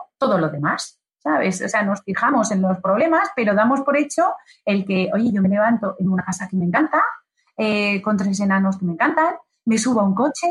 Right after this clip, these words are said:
eh, me voy a un sitio a trabajar, y eso que parece lo normal quiere decir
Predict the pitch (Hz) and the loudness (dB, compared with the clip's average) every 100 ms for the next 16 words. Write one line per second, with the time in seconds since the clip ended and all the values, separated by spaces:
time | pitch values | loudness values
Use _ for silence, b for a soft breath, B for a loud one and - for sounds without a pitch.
0 | - _ _ _ 247 233 226 233 233 220 | -4 _ _ _ -4 0 2 2 2 0
1 | 240 226 220 208 190 277 370 370 370 _ | -2 -2 0 0 2 2 2 0 -6 _
2 | 220 247 359 - 311 233 190 190 247 311 | -2 0 0 0 0 0 0 0 0 0
3 | 220 202 208 262 339 339 _ _ 233 226 | 2 2 2 2 2 -2 _ _ -2 0
4 | 233 233 294 440 | -2 0 -2 -2